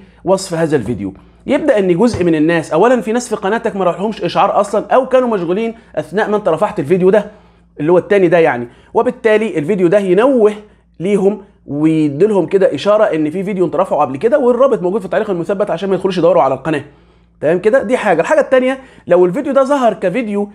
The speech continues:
قصير لأي حد بره قناتك، يعني ما هوش مشترك أصلًا في قناتك، يبدأ إن هو لو كان مهتم بالفيديو ده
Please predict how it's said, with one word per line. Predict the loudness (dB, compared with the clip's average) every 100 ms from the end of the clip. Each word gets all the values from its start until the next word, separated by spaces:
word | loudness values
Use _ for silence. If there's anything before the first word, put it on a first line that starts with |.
| _
قصير | -8 -4 0 0
لأي | 2 2 2
حد | -2 0 2
بره | 4 2
قناتك، | 0 0 2 2 -2 -2
يعني | -2 0
ما | 0
هوش | 0 0
مشترك | -4 -2 -2 0 -2
أصلًا | -2 -2
في | -2
قناتك، | 0 2 2 2 -2 -8 -20 -14
يبدأ | -4 0 2
إن | 2
هو | 4 4 2 0 -18 _ 0
لو | 0 2
كان | 0 0
مهتم | -2 -2 0
بالفيديو | 0 -2 -2 0
ده | 2 0